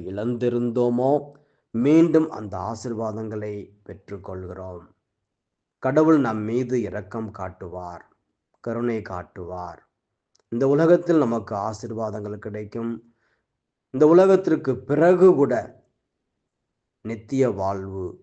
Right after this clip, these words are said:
பேரின்ப வாழ்வு, பரலோக வாழ்வை நாம் பெறுகின்றோம். ஆக, இந்த உலகம்தான் முக்கியம். உலகத்தில் இருக்கிற பணம், பொருள், செல்வம், வேலை, உறவு, மக்களுடைய உறவு என்று நாம்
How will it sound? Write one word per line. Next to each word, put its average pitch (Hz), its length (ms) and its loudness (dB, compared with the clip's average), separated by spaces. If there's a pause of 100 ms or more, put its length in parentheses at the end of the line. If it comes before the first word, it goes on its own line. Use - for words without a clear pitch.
(220)
பேரின்ப 123 580 -2
வாழ்வு, 95 520 -6 (360)
பரலோக 123 520 -2
வாழ்வை 98 440 -8
நாம் 87 300 -14
பெறுகின்றோம். 87 760 -16 (1300)
ஆக, 117 260 0
இந்த 117 200 -4
உலகம்தான் 131 720 0
முக்கியம். 120 500 -4 (760)
உலகத்தில் 156 400 4
இருக்கிற 120 300 -2
பணம், 113 480 -6 (220)
பொருள், 117 440 -4 (180)
செல்வம், 110 840 -8
வேலை, 110 520 -4 (320)
உறவு, 113 440 -4 (920)
மக்களுடைய 110 720 -4
உறவு 110 800 -6
என்று 117 360 -4
நாம் 104 360 -4